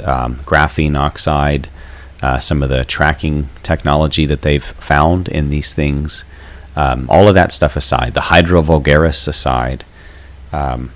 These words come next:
just the fact that it's changed people's D N A to become suicidal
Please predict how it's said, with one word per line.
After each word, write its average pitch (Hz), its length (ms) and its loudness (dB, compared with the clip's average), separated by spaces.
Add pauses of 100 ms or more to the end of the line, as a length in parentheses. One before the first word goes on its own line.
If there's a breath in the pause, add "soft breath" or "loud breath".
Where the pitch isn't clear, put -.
(280)
just 80 300 -2
the - 60 -8
fact 76 380 -2
that 76 140 -4
it's - 160 -6
changed 76 500 -2
people's 76 480 -2
D 78 400 0
N 90 100 4
A 64 420 0 (200)
to - 140 -4
become 76 400 -4
suicidal 73 800 2